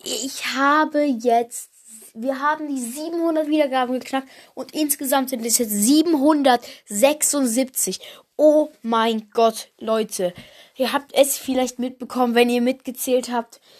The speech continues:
Ich habe einfach gestern hundertsechzehn Wiedergaben plus bekommen. O M G, Leute, es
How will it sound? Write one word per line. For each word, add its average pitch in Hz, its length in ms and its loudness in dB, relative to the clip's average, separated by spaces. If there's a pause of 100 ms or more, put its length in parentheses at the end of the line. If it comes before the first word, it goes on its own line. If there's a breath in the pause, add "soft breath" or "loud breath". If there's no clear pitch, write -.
(160 soft breath)
Ich - 480 -4
habe 247 480 4 (140)
einfach 269 720 0 (460 soft breath)
gestern 247 720 0 (540 soft breath)
hundertsechzehn 247 1900 2 (280)
Wiedergaben 208 800 2 (340 loud breath)
plus 277 380 2
bekommen. 214 420 0 (460 soft breath)
O 294 360 4 (260)
M 226 320 2
G, 226 180 -4
Leute, 196 240 0 (220)
es 247 360 0